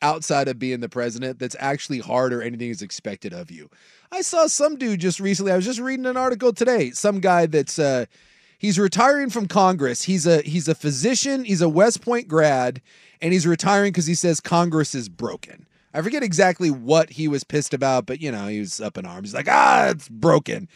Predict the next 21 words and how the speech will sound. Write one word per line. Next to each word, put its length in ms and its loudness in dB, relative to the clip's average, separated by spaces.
And 160 -2
then 120 -2
they, 120 0
they 200 0
talked 300 2
about 260 2
it, 160 2
and, 400 -2
uh, 340 2
apparently, 720 0
uh, 140 -4
he's 300 -2
the 80 2
world's 340 4
great, 200 2
he's 180 0
like 160 4
a 80 2
Pelosi-level 840 0
stock 320 0
trader. 380 2